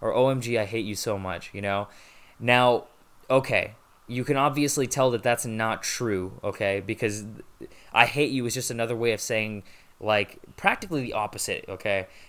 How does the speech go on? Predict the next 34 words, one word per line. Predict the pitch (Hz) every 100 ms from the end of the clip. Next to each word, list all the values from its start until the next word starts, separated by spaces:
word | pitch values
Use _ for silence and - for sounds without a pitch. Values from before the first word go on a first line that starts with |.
| -
Because | 127 151 123
when | 131 151
you | 156
have | 135 156 180
a |
girl | 147 - 131 135 123 -
laughing | 110 110 127 131 160 147
like | 113 -
that | 110 107
subconsciously, | - 110 - 123 120 110 - 101
the | 101
content | - 147 156 160 143
of | 117
what | 117 -
she's | 120
saying | 131 120
doesn't | 104 104 95
matter. | 98 98 - - - -
Sometimes | - 170 208 233 170
she'll | - 147
even | 135 120
be | 110
mad, | 98 98 104 123 127 95 - - -
right, | 95 95 107
at | - 110
a |
guy. | 101 104 92 85 - - - - - -
And | 123 - -
if | 131 131
you | 175
stick | - 185 185
to | 190
your | 135
guns, | 98 107 110 165 214 -